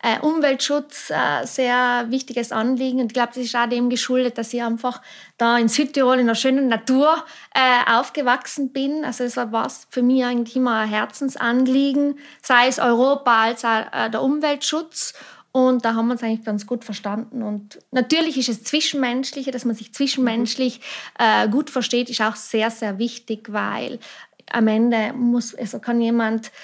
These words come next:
Speaker 1: fachlich super sein, aber man muss sich auch vertrauen können. Das ist ganz wichtig.
Speaker 2: Ich glaub, was du so in den vier Jahren gemacht hast, ist eine ganz breite Range, oder? Von politischer, schwieriger Verhandlungen bis hin zu Konzert organisieren mit Conchita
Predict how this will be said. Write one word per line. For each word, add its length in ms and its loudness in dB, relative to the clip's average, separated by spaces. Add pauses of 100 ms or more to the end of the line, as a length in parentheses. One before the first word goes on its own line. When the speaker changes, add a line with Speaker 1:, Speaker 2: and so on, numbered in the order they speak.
(140)
Speaker 1:
fachlich 800 2
super 300 2
sein, 460 2
aber 180 0
man 140 4
muss 160 2
sich 180 -6
auch 80 -4
vertrauen 540 -4
können. 320 -10
Das 120 -14
ist 120 -16
ganz 240 -12
wichtig. 380 -16 (160)
Speaker 2:
Ich 80 -2
glaub, 180 4
was 160 -2
du 80 -6
so 120 -2
in 120 0
den 100 0
vier 240 -2
Jahren 280 0
gemacht 400 -4
hast, 160 -10
ist 120 -8
eine 140 -8
ganz 240 -6 (380)
breite 640 -6
Range, 420 -2 (180)
oder? 240 0
Von 240 -4
politischer, 960 -2
schwieriger 460 0
Verhandlungen 580 -6
bis 160 -12
hin 200 -4
zu 120 -14
Konzert 580 -6
organisieren 520 -4
mit 100 -6
Conchita 500 -8